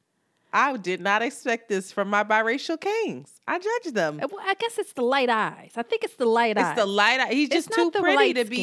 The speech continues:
Speaker 2: skin. It's the light eyes.
Speaker 1: It's the
Speaker 2: But I
Speaker 1: light
Speaker 2: don't give
Speaker 1: eyes.
Speaker 2: a,
Speaker 1: It's the
Speaker 2: I still don't
Speaker 1: biracial. It's the
Speaker 2: care.
Speaker 1: pretty.
Speaker 2: Mm.
Speaker 1: I don't, pretty privilege. I don't know what it is, but you can't have it all.
Speaker 2: <laughs>
Speaker 1: And I'm just like, how the fuck you
Speaker 2: Allegedly,
Speaker 1: got
Speaker 2: he
Speaker 1: it
Speaker 2: does.
Speaker 1: all?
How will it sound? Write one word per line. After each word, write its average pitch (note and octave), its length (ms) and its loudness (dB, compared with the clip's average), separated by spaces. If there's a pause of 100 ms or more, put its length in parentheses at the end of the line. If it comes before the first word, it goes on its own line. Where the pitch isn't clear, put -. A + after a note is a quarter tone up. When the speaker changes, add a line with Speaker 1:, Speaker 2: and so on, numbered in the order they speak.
Speaker 2:
skin. D#3+ 100 -12 (120)
It's C4 180 -2
the A#3 120 -6
light A#3+ 300 0
eyes. - 400 -8 (340)
Speaker 1:
It's - 100 -20
the G3+ 100 -6
Speaker 2:
But F3 100 -2
I G3+ 100 4
Speaker 1:
light B3+ 80 2
Speaker 2:
don't A3+ 100 2
give A3+ 100 4
Speaker 1:
eyes. D#3+ 160 2
Speaker 2:
a, - 40 -10
Speaker 1:
It's F#3+ 100 -10
the F#3 80 -2
Speaker 2:
I G#3+ 300 4
still D#4 220 4
don't C#4+ 160 2
Speaker 1:
biracial. A3+ 140 0
It's G3 100 -4
the - 60 -8
Speaker 2:
care. E3 80 -2
Speaker 1:
pretty. A#3+ 600 -4 (100)
Speaker 2:
Mm. G#3+ 100 -16 (1300)
Speaker 1:
I B3 100 0
don't, B3+ 260 -6
pretty C#4+ 240 -2
privilege. C#4 520 -6
I C4+ 100 4
don't F4 160 0
know D4 100 0
what C#4+ 180 0
it D4 100 -4
is, D4 260 -4
but G#3 140 -4
you E4+ 100 2
can't D4+ 320 0
have C#4+ 240 2
it A#3 100 0
all. A3+ 540 0 (180)
Speaker 2:
<laughs> - 400 2
Speaker 1:
And A3 140 2
I'm C4+ 120 0
just D4 220 -2
like, B3 200 2
how A#3+ 120 8
the B3+ 60 4
fuck E4+ 220 6
you F#4+ 80 0
Speaker 2:
Allegedly, F4 160 4
Speaker 1:
got B3 180 6
Speaker 2:
he C#4+ 60 6
Speaker 1:
it C4 80 -2
Speaker 2:
does. A3+ 80 2
Speaker 1:
all? F4+ 400 6